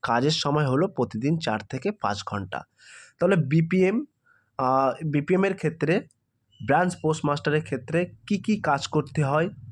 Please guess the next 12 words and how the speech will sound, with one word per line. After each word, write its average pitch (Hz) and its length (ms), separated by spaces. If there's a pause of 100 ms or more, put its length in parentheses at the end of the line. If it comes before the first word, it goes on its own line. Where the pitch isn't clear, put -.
(120)
এবং 127 140 (140)
কত 147 180 (140)
ঘন্টা 135 340
তোমাদের 139 360
ডিউটি 131 260
করতে 160 240
হয় 202 100
সমস্ত 160 360
কিছু 120 320
কিন্তু 127 280
আমি 110 160
এখানে 117 220